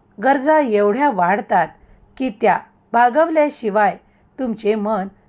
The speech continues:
चैन पावत नाही. आता आधुनिक युगात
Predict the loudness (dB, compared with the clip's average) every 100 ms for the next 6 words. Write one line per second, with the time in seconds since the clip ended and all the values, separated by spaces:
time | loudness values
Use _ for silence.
0 | _ -2 2 2 -2 -2 -2 -2 -6 -8
1 | -10 -10 -18 _ _ _ _ _ _ -2
2 | -2 0 -2 -2 -12 _ -2 0 0 -2
3 | -4 -4 -2 0 -4